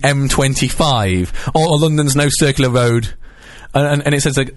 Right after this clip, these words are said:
one of the major challenges will be keeping the athletes doing that moving. And they're going, "If you're keeping them moving,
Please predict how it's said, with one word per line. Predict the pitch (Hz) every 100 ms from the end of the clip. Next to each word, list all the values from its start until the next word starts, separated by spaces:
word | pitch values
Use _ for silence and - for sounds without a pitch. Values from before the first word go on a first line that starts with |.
| -
one | 156
of | 147
the |
major | 147 135
challenges | 165 135 139
will | 131
be |
keeping | 127 143 135 127
the |
athletes | 135 131 120
doing | 123 127
that | 120 117 - - -
moving. | 160 180 123 98 95
And | 143
they're |
going, | 156 170 208
"If | 240
you're | 240
keeping | 240 214 208
them | 190
moving, | 196 190 127 95 104